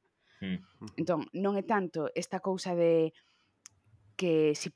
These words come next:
Speaker 2: si a xente podía ter estrés postraumático polo confinamento, no? Que, que se escoitou e que eu non, francamente, eu non vin a ninguén con estrés postraumático, non creo que aconteza, no? Salvo que tiveras unha situación moi, moi dramática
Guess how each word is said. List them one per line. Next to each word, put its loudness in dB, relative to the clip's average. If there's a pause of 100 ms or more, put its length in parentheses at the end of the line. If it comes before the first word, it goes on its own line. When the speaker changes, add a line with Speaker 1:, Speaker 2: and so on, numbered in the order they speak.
(120)
Speaker 2:
si -6
a 2
xente -4
podía 6
ter 0
estrés -4
postraumático 2
polo -6
confinamento, -2
no? -8
Que, -2
que -10
se -6
escoitou 4 (260)
e -10
que -2
eu 2
non, 2 (500)
francamente, -4
eu -2
non 2
vin 0
a 0
ninguén 2
con -6
estrés -10
postraumático, -2
non 0
creo -8
que -16
aconteza, -6 (100)
no? -8 (240)
Salvo -6
que -10
tiveras -6
unha -10
situación -6
moi, 0
moi 2
dramática -2